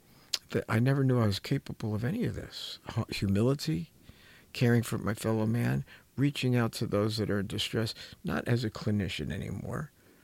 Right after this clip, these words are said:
but as a fellow human being. Instead of avoiding people's pain, if I see it and it's something that I can do something about,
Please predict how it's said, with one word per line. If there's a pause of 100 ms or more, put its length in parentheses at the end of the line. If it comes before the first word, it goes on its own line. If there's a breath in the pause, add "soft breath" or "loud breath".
(320 soft breath)
but
as
a
fellow
human
being. (420 soft breath)
Instead
of
avoiding
people's
pain, (220 soft breath)
if
I
see
it
and
it's
something
that
I
can
do
something
about,